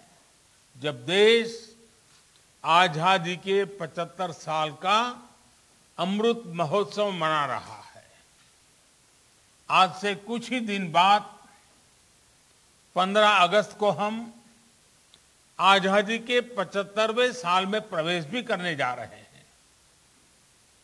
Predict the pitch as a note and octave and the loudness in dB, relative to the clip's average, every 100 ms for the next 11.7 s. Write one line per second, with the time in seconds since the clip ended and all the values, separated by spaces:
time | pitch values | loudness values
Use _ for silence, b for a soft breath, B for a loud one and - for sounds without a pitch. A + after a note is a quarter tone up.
0 | _ E3 - F#3 - F3+ G3+ G#3+ G#3 B3 | _ 0 0 0 0 2 4 2 -4 -8
1 | A#3+ - - _ _ _ _ _ _ _ | -8 -18 -20 _ _ _ _ _ _ _
2 | _ _ - D3+ F3+ A#3 C#4+ C#4+ G3 F3+ | _ _ -16 -4 2 2 2 0 2 2
3 | F3+ - B3 A#3+ - F#3+ D3 G3+ F3+ G3+ | 2 -4 -2 -2 -2 -10 -6 -6 -4 -6
4 | G#3 A#3+ A3+ A#3 A#3+ - - - _ _ | -6 -8 -2 -2 -2 -8 -20 -20 _ _
5 | _ _ _ _ _ _ F3 F#3+ E3+ G3+ | _ _ _ _ _ _ -6 -6 -4 0
6 | G#3+ A#3+ - D#4+ - D#3+ A#2+ _ _ _ | 2 0 -2 -6 -6 -12 -16 _ _ _
7 | _ _ _ _ _ _ _ _ _ _ | _ _ _ _ _ _ _ _ _ _
8 | D#3+ F3+ F3+ D3 F#3 F#3+ G#3+ A3 A#3+ B3 | 2 4 4 2 2 2 -2 0 4 4
9 | B3 F#3 F#3+ A3+ A#3 - F#3 E3+ F#3 - | 2 -6 -2 -2 -2 -6 -4 -2 -2 -4
10 | G#3 G#3+ A#3 A3+ G3+ F#3 A3 A#3 - F3 | -6 -4 -6 -6 -8 -6 -6 -6 -8 -8
11 | - A3 G#3+ F3+ D3+ C3+ A2 | -6 -2 -2 -2 -6 -8 -10